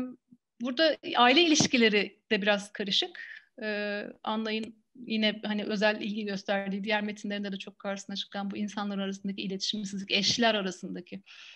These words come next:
iletişimsizlik temel bir motif. Dolayısıyla kadınlarla ilişkisi de İsa'nın karışık. Ee, ama bir yandan da etrafındaki herkes bu gözaltı hikayesiyle beraber ondan uzaklaşıyor. Yani İsa çok yalnız bir adam olarak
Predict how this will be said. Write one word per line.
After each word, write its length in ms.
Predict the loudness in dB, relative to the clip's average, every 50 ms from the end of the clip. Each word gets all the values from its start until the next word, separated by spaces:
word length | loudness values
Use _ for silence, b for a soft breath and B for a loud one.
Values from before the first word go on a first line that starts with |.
| B B _ -8
iletişimsizlik 720 | -6 -4 -4 -4 -4 -6 -6 -6 -8 -8 -8 -10 -8 -6
temel 360 | -4 0 0 2 2 0 0
bir 60 | -2
motif. 480 | -6 -6 -6 -8 -8 -8 -8 -10 -12 -18 -18 B B B B B B B B -10
Dolayısıyla 380 | -8 -6 -6 -6 -4 -4 -6 -4
kadınlarla 500 | -4 -4 -4 -2 0 0 0 0 0 0
ilişkisi 460 | 0 0 -2 -4 -4 -6 -8 -6 -6
de 80 | -4
İsa'nın 540 | -4 -4 -4 -4 -4 -4 -4 -4 -6 -10 -10
karışık. 600 | -10 -8 -6 -4 -2 -2 -2 -2 -4 -6 -14 -20 _ b b b b b b _ _ _ -12 -6
Ee, 60 | -4
ama 360 | -2 0 2 2 4 4 6
bir 60 | 6
yandan 320 | 6 6 6 6 6 6 6
da 40 | 6
etrafındaki 480 | 6 6 4 4 4 2 2 4 6
herkes 320 | 6 6 6 2 -2 -2 -2
bu 160 | -4 -2 2
gözaltı 500 | 4 4 6 8 8 6 6 4 0 -4
hikayesiyle 520 | 0 2 2 4 4 2 0 0 0 2
beraber 260 | 2 4 6 6 6
ondan 220 | 6 6 6 6 4
uzaklaşıyor. 640 | 4 4 4 2 2 2 2 2 2 2 2 4 4
Yani 220 | 4 4 4 4
İsa 280 | 4 4 4 4 2 2
çok 240 | 2 0 -2 2
yalnız 420 | 4 4 6 6 6 6 4 4 2
bir 80 | 2
adam 240 | 2 2 2 0 0
olarak 480 | 0 -2 -2 -2 -4 -4 -6 -10 -18